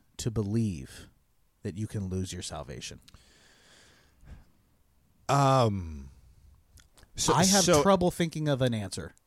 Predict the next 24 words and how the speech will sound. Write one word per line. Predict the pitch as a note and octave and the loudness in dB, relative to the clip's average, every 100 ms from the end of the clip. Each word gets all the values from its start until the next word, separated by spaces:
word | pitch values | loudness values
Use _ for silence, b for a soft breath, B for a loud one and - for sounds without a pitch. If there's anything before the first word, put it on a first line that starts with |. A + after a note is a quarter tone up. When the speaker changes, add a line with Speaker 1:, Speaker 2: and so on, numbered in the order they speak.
| C#3 | 2
Speaker 2:
I, | B2 - B2 | 2 2 0
I | C3 | 2
wrestle | D3+ C#3+ - | 4 2 2
with | C#3+ D3 | 2 2
it. | F3+ - - | 0 -6 -6
To | - C#3 | -2 0
me, | C3+ C#3 C#3+ - _ _ - | 2 2 2 -2 _ _ 0
I | A2 | 2
think | C3+ B2 | 4 2
it | G#2+ | 2
makes | G#2+ A2+ G#2 | 4 2 2
sense | - - B2+ B2 F3 - - - _ _ _ _ | 0 2 4 2 2 -2 -2 -6 _ _ _ _
from | - - C3 A#2+ A#2 A2 G#2+ - _ _ _ _ _ - | -8 -4 2 4 4 2 0 -4 _ _ _ _ _ -6
the | G#2+ | 0
logical | G2+ G2 G#2+ B2 C3 C3 B2 | 2 4 4 4 2 0 0
progression | - A2+ A2 G#2 - | 0 2 4 2 2
of | G#2+ | 0
their | G2 F#2 | 2 0
system. | - D2+ - A#1+ - _ _ - - - _ _ B B B B B D3 | 0 -4 -6 -10 -14 _ _ -20 -20 -20 _ _ B B B B B 0
Speaker 1:
Right, | F3 D#3+ | 2 4
Speaker 2:
So, | C3 | 6
Speaker 1:
but, | E3+ | 8
Speaker 2:
so, | D3 B2 A2+ | 8 6 6
Speaker 1:
but, | F3 | 4